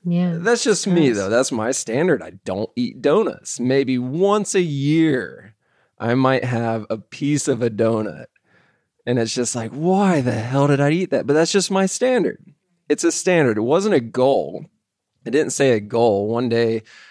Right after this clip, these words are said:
Speaker 2: I didn't say, "I'm never gonna eat donuts again." I just said, "That is stupid. I'm not doing it anymore. My standards are now I don't eat donuts."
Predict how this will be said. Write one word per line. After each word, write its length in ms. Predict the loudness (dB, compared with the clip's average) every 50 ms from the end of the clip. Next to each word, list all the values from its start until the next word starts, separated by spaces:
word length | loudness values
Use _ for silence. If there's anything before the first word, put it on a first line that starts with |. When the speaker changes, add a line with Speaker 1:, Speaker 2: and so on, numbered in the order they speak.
| _ -14
Speaker 2:
I 80 | -8 -4
didn't 240 | -2 -2 -2 -2 -4
say, 420 | -2 -2 0 0 -2 -4 -6 -8 _ _ _ _ _ -12
"I'm 160 | -10 -6 -2
never 240 | 0 2 2 4 4
gonna 140 | 2 4 2
eat 200 | 2 0 -2 -2
donuts 420 | -2 0 2 2 2 0 -2 -4
again." 320 | -8 -8 -8 -8 -6 -4 -4
I 120 | -4 -2
just 240 | -2 -4 -4 -4 -2
said, 340 | -2 -2 -2 -2 -6 -12 -20 _ _ _ _ _ _
"That 320 | -6 -2 -2 -2 -2 0 -2
is 160 | -2 -2 0
stupid. 720 | -2 -2 -4 -2 0 2 2 2 2 0 -4 -4 -6 -12 -20 -20 _ _ _ _ _ _ _ _ _ -12 -8
I'm 180 | -4 -2 0
not 380 | 2 2 2 2 0 -2 -8 -4
doing 320 | -2 0 0 0 0 -2
it 180 | -6 -10 -14 _ _ -6
anymore. 600 | -2 0 2 2 2 2 2 2 2 0 0 -2
My 160 | -6 -6 -6
standards 580 | -6 -6 -4 -4 -2 0 0 0 0 -2 0 0
are 100 | -2 0
now 280 | -2 -2 -4 -4 -2
I 80 | -4 -4
don't 420 | -6 -8 -8 -4 -4 -4 -4 -4 -6
eat 280 | -6 -6 -6 -4 0
donuts." 720 | 0 0 2 2 0 -2 -4 -6 -8 -12 -16 -16 -18 -18 _